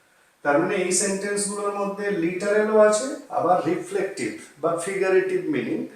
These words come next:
দুটোই আছে। তো তোমরা যদি লিটারালি ভাবো, প্রথমে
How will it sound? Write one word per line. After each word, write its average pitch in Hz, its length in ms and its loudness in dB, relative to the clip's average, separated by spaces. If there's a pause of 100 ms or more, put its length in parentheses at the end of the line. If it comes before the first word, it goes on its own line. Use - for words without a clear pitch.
(380)
দুটোই 196 380 0 (120)
আছে। - 200 -10 (920)
তো 180 80 -4 (1200)
তোমরা 196 220 4 (100)
যদি 226 140 4 (140)
লিটারালি 254 500 4 (100)
ভাবো, - 240 -2 (1500)
প্রথমে 226 260 0